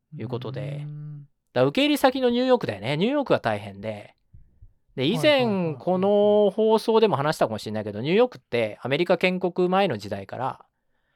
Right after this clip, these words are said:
Speaker 1: こう、世界中の人たちがアメリカ大陸にやってきた時の入り口であったくらいで、
Speaker 2: はい。
Speaker 1: で、移民に対する保護策っていうのはたくさんあるんだよね。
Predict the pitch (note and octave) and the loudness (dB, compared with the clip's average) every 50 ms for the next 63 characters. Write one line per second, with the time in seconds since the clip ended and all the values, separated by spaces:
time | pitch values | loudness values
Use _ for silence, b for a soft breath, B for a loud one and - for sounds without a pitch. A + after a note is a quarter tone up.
0 | _ _ _ - C3 A#2+ - - C3+ C3 E3+ E3+ E3+ D#3+ E3+ F3 E3+ E3 - - | _ _ _ -4 -2 0 2 2 4 6 6 6 6 6 2 0 0 -2 0 2
1 | - D#3+ - A#2+ A2 G#2+ A2 A#2+ C3 C3+ C3+ - D3+ D#3 C3+ A#2 - A2 G2+ G#2 | 2 2 2 0 -4 -2 -2 -2 -2 0 2 4 4 4 4 0 -4 -8 -8 -8
2 | G#2 - - - B2+ - - G#2 - - G#2 F#2 G2 A2+ C3+ D#3 F3 E3+ - E3 | -10 -8 -8 -10 -6 -4 -4 -6 -6 -8 -12 -10 -6 -4 -2 0 0 0 2 4
3 | D#3+ D#3+ D#3 - - G2 - - - G2+ G#2 - - F3+ - - _ _ _ _ | 4 4 4 2 -2 -10 -10 -8 -10 -14 -14 -12 -10 -10 -10 -10 _ _ _ _
4 | _ _ _ _ _ _ _ _ _ _ _ _ _ _ _ _ _ - D3 C3+ | _ _ _ _ _ _ _ _ _ _ _ _ _ _ _ _ _ -20 -16 -6
5 | B2+ C#3 C#3 D3+ F#3 G#3 G#3+ - A#3+ A#3 A3+ - A#3 F#3 B2+ C3+ B2 D3+ D#3+ - | -2 0 0 2 2 2 4 4 4 4 4 4 2 2 2 2 2 2 2 2
6 | E3+ - A2 - _ - G2+ G2+ - - - - - - - C3+ C3+ C#3 C3+ D3 | 2 0 -2 -6 _ -12 -14 -14 -14 -14 -14 -14 -6 -4 -2 -2 -2 -2 -2 -4
7 | D3 A#2 - - - G2 - C#3 - - D3+ E3 - | -4 -6 -10 -14 -18 -18 -16 -16 -14 -14 -14 -14 -16